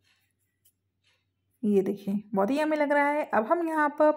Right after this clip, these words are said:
प्रीहीटेड ओवन में, मैंने यहाँ पर इसे रख लिया है, फ़ाइव मिनट्स के लिए मैंने प्रीहीट कर लिया था। इसे अब थर्टी to थर्टी फ़ाइव मिनट्स के लिए वन एटी डिग्री पर हम रख लेंगे।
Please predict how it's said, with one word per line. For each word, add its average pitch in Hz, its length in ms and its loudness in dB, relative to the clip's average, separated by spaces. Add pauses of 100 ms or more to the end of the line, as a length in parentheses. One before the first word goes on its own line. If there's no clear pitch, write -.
(120)
प्रीहीटेड 294 680 0
ओवन 202 220 4
में, 208 160 4
मैंने 208 240 4
यहाँ 214 260 4
पर 359 240 2 (320)
इसे 247 220 2 (100)
रख 208 300 -2
लिया 294 240 2 (180)
है, 294 240 -2
फ़ाइव 208 240 0
मिनट्स 233 200 0
के 285 80 -2
लिए 269 100 2
मैंने 269 180 2
प्रीहीट 262 320 -2
कर 262 120 -4
लिया 247 200 2
था। 311 200 0
इसे 277 240 -4
अब 269 120 -2
थर्टी 277 220 -4
to 285 160 -4
थर्टी - 160 -2
फ़ाइव 196 240 0
मिनट्स 220 260 0
के - 140 -4
लिए 311 260 0 (360)
वन 226 140 2
एटी 339 200 0
डिग्री 302 320 0
पर 311 160 2
हम 294 160 0
रख 180 160 -2
लेंगे। - 340 -6